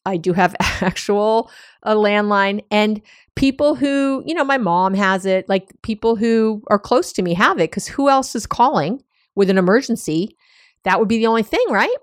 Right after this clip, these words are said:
Someone would look in my mom's for her, you know, in case of emergency, they'd see the two numbers, they'd try my cell phone, it would be off, I wouldn't hear it. And instead they would try the other line, 'cause they would, 'cause it's right there.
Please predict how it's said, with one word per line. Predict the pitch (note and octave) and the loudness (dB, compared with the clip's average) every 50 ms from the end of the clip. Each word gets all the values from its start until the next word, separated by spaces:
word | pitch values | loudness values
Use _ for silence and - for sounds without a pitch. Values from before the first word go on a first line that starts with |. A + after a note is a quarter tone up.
| _ _ _ _ _ _ _ _ _ _ _ _ _ _ _ - - - | _ _ _ _ _ _ _ _ _ _ _ _ _ _ _ -20 -18 -8
Someone | - - G3+ G#3 A3 A3+ A#3 | -2 0 0 2 2 0 0
would | B3 G#3+ G#3+ | -2 -2 -2
look | G3+ G#3 A3+ A3+ _ - - - | -2 -2 -2 -2 _ -12 -6 -2
in | A3 G#3 G#3 G#3+ | 0 0 0 2
my | G#3 G3 G3 | 2 0 2
mom's | G3 G3 G3 G3 G3 G3 G3+ F#3 - - - _ _ _ _ _ _ - - | 2 2 2 2 2 0 -2 -6 -8 -14 -18 _ _ _ _ _ _ -18 -10
for | - - G3 | -4 -4 -2
her, | D#3+ G3+ F#3+ F#3 F3+ F3+ - | 0 0 0 0 0 -2 -2
you | G3 F#3+ | -2 -2
know, | F3+ E3+ | -2 -2
in | - - F#3+ | -2 -2 -2
case | - - G#3 G3 - | 0 2 0 0 0
of | G#3 G3 | 0 0
emergency, | F#3 F3 F3+ F#3+ G3 F#3+ G#3 G3 - A#3+ A#3 A#3+ C#4 D4 - - - - _ - | 0 2 2 2 2 2 -2 -4 -2 -4 -4 -4 -6 -8 -12 -20 -20 -14 _ 0
they'd | F#3 F#3 F3 | 0 0 0
see | - - - A3+ | -2 -2 0 2
the | G#3 G#3+ G#3 | 2 2 0
two | - - A3+ | 0 -2 0
numbers, | G#3 A3 G#3 F3+ G#3+ A3 A#3+ A#3 | 2 2 2 2 2 2 2 2
they'd | - E3+ D#3+ | 0 -2 0
try | - - F#3 F#3 | 2 2 2 2
my | F#3 F3 | 2 0
cell | - F3+ F3+ F#3 | 2 2 2 2
phone, | - G3+ G3+ G#3+ A3+ A#3+ B3 - | 2 2 2 2 0 -2 -4 -2
it | - F3 | -2 0
would | D#3+ F3 | 0 2
be | F3 E3+ E3 | 2 2 4
off, | E3 E3 F#3+ - - | 4 2 2 2 0
I | F3 E3 | 0 0
wouldn't | E3 E3+ E3+ E3+ | 0 0 -2 -2
hear | F#3 F3+ G3 | 0 2 2
it. | A#3 C4 B3+ - - - - - _ | 2 2 0 -4 -12 -20 -20 -18 _
And | - F3 E3+ | -6 -2 -2
instead | F3 F3 D#3 - - - D3 E3 F3+ | -2 -2 -4 -6 -6 -4 -4 0 2
they | G#3+ G#3 | 2 2
would | G#3 G#3 | 2 0
try | - A3 G#3 | 0 0 2
the | G3+ A3 G#3+ | 2 2 2
other | G#3+ A#3+ A#3+ | 2 2 2
line, | A3 F3+ F3 D#3 C3+ C#3+ | 2 2 0 0 -4 -6
'cause | - E3+ D3+ - | -6 -6 -4 0
they | E3+ F3 | 2 2
would, | F3 D#3+ C#3 B2+ A#2 B2+ C#3 - _ _ _ - - - - - | 2 2 0 -4 -6 -12 -16 -20 _ _ _ -20 -20 -20 -16 -10
'cause | - E3+ C#3+ | -8 -8 -6
it's | D3 - | -6 -4
right | D#3 - E3 E3+ | -2 -2 -2 0
there. | - - B2 E2+ E2 - - | 0 0 0 -2 -6 -10 -12